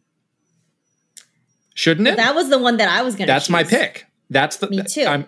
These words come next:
Speaker 1: I'm a, I'm a very logical person. That is,
Speaker 2: <laughs>
Speaker 1: that's what happened in, in my head.
Speaker 2: <laughs> Yeah, that, that's a good point. That is, like,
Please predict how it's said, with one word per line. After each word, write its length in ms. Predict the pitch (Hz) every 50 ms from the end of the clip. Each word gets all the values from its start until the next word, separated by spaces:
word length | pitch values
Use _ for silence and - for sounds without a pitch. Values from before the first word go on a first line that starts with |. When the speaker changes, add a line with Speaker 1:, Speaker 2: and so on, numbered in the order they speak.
| _ -
Speaker 1:
I'm 120 | 135 120 127
a, 180 | 120 104 -
I'm 180 | 120 117 113 110
a 40 | 104
very 260 | 104 135 139 160 156
logical 460 | 131 147 151 165 165 180 170 - 190
person. 440 | 156 - 160 117 98 - - 82 87 -
That 260 | 117 131 143 - -
is, 160 | 160 143 139 359 339 - 571 - 587 494
Speaker 2:
<laughs> 120 | 294 -
Speaker 1:
that's 200 | - - 277 -
what 320 | - 160 156 - - 240 165
happened 340 | - 180 196 214 226 220
in, 200 | 214 208 185 170 196 196
in 140 | 185 185 180
my 140 | 175 170 165
head. 320 | 151 135 95 - - - _ _ - - - - - -
Speaker 2:
<laughs> 0 | 254 220 - - - 330 285 - - - - - 311 -
Yeah, 260 | 302 466 571 453 269
that, 240 | - 277 277 277 -
that's 180 | - 240 240 240
a 60 | 285
good 180 | 233 262 240 254
point. 300 | - 262 269 254 190 160
That 200 | 190 196 190 196
is, 180 | 202 190 185
like, 340 | 196 180 175 180 175 - -